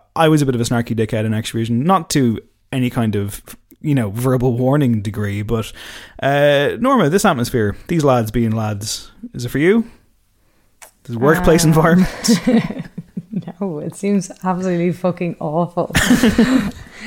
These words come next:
Speaker 2: That being said, Dick, uh, does make up for everything.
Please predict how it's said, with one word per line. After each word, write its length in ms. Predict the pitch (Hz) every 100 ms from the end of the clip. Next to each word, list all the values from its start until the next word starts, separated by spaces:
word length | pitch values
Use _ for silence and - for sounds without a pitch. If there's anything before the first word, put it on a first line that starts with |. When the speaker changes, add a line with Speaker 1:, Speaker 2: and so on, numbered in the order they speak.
| 233 -
Speaker 2:
That 180 | 226 226
being 180 | 247 214
said, 480 | 208 196 180 156
Dick, 500 | - 190 185 - - -
uh, 360 | 185 165 143
does 280 | 160 175 165
make 260 | 170 156 156
up 100 | 135
for 380 | - 147 143 - -
everything. 520 | 170 151 147 147